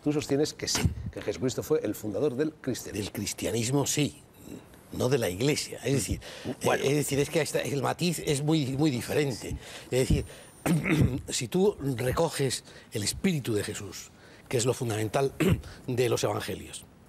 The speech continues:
Speaker 2: y ves la permanencia del espíritu de Jesús, que sobre todo se, se, se ha revelado a través de sus se-, seguidores más auténticos, que en mi juicio es un nombre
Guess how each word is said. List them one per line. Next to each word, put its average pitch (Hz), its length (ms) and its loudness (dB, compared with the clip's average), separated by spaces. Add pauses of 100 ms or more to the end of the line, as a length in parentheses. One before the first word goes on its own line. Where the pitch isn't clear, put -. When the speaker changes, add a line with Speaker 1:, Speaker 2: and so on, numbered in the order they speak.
(920)
Speaker 2:
y 131 80 2
ves 165 160 4
la 185 100 4
permanencia 156 560 2
del 135 120 2
espíritu 143 420 -2
de 123 100 4
Jesús, - 380 -2 (340)
que 139 100 -2
sobre 117 280 2
todo 170 300 2 (500)
se, 123 420 2
se, 120 460 2 (380)
se 127 260 2
ha 139 80 4
revelado 165 640 2 (360)
a 143 100 0
través 131 300 2
de 170 60 4
sus 139 180 0
se-, 120 220 0
seguidores 123 480 2
más 131 200 0
auténticos, 117 760 -4 (400)
que - 100 -4
en 95 80 -2
mi 90 60 -4
juicio 127 400 2 (840)
es 117 140 -2
un 127 140 4
nombre 120 420 4